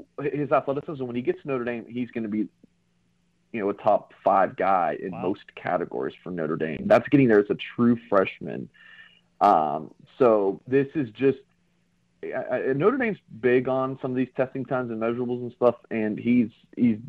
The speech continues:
Speaker 1: he's really impressed, um, with what he can do. So Notre Dame liked him, but there is a switch, all right, of if we're gonna go after you,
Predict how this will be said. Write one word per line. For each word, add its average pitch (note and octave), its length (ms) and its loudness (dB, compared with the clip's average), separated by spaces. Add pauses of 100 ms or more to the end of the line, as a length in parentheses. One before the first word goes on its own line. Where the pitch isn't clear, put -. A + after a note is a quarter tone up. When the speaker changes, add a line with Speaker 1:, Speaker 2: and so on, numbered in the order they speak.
(120)
Speaker 1:
he's B2+ 220 4
really A#2 440 8
impressed, G#2+ 640 4 (840)
um, E2 500 -4
with C3 220 2
what A#2 180 4
he A#2 100 2
can G2+ 220 -4
do. D#2+ 480 -2 (160)
So C3 140 6
Notre C#3+ 260 6
Dame C3 500 0 (520)
liked B2+ 500 2
him, G#2+ 540 -6 (360)
but A#2 180 4
there C#3 180 8
is A#2+ 120 4
a A#2 120 0 (240)
switch, E3+ 460 2
all B2+ 100 4
right, A#2 260 0 (100)
of A#2+ 380 -2 (640)
if C3+ 160 -4
we're C#3 240 -6
gonna D#3+ 200 -10
go C#3+ 220 -2
after C#3 420 -4
you, G#2 540 -10